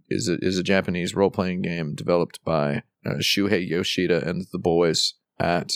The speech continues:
uh, uh, Sony Computer Entertainment Japan in the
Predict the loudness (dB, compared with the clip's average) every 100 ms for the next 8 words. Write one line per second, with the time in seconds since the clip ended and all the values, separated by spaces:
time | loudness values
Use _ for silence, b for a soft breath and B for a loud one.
0 | -4 0 2 2 -2 _ _ -2 0 -4
1 | -6 -2 0 2 2 0 -4 -6 -2 0
2 | 0 -2 -6 -4 -2 -2 -4 -6 -6 -4
3 | -2 -2 -4 -8 _ _ -4 -2 -2 -2